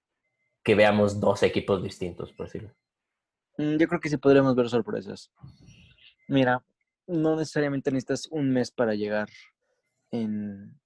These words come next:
Speaker 2: en buena forma. Hay equipos que pueden cerrar mal su liga y en Champions cierran, o, con todo,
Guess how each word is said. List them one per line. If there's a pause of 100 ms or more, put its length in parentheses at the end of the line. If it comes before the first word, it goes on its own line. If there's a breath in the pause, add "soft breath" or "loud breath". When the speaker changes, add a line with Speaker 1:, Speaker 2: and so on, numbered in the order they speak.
Speaker 2:
en
buena
forma.
Hay
equipos
que (220)
pueden
cerrar (100)
mal (240)
su
liga
y
en
Champions
cierran, (720)
o, (220)
con
todo,